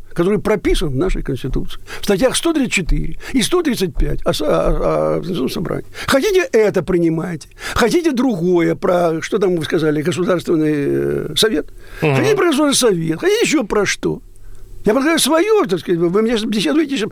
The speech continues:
Speaker 1: с, с конкретным
Speaker 2: Вы даёте
Speaker 1: человеком.
Speaker 2: инструмент, который, через который можно монархию вообще учредить в России.
Speaker 1: Всё, что угодно.
Speaker 2: Всё,
Speaker 1: Чем,
Speaker 2: что угодно
Speaker 1: если
Speaker 2: можно.
Speaker 1: захочешь.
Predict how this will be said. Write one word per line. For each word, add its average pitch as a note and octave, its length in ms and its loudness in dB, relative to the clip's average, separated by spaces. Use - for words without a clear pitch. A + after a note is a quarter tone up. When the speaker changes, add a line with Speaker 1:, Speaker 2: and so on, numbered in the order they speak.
Speaker 1:
с, - 220 -4
с - 40 -2
конкретным D#4 400 0
Speaker 2:
Вы D3 80 2
даёте F3+ 340 2
Speaker 1:
человеком. G#3 80 4
Speaker 2:
инструмент, G3+ 600 0
который, E3 400 2
через E3+ 160 0
который F#3 220 2
можно F3 180 2
монархию G3 460 2
вообще B2+ 180 0
учредить A2 400 -2
в G2+ 60 -4
России. G#2 280 0
Speaker 1:
Всё, B3+ 160 2
что F#4+ 240 2
угодно. E4+ 380 2
Speaker 2:
Всё, F3 80 2
Speaker 1:
Чем, A#3 120 0
Speaker 2:
что A#3 100 6
угодно B3+ 300 2
Speaker 1:
если B3 180 2
Speaker 2:
можно. A#3 120 0
Speaker 1:
захочешь. A3+ 360 -2